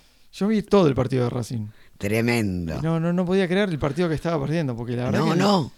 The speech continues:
Speaker 1: eran errores defensivos de
Speaker 2: Era,
Speaker 1: Racing,
Speaker 2: sí.
Speaker 1: pero sin prácticamente que Atlético Nacional no atacaba.
Speaker 2: No, no.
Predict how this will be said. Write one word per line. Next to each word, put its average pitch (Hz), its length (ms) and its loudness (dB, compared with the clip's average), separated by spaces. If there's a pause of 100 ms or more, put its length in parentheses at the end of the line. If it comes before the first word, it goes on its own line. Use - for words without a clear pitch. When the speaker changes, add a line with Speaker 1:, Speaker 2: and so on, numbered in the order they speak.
(260)
Speaker 1:
eran 202 220 2
errores 180 360 2
defensivos 143 520 0
de 165 60 4
Speaker 2:
Era, 165 140 4
Speaker 1:
Racing, 214 260 2 (100)
Speaker 2:
sí. - 80 -12
Speaker 1:
pero 143 280 0
sin 185 320 -2
prácticamente 180 560 0
que 143 280 0 (560)
Atlético 165 380 0
Nacional 185 300 -2
no 190 60 2
atacaba. 180 680 4
Speaker 2:
No, 165 300 0
no. 190 400 0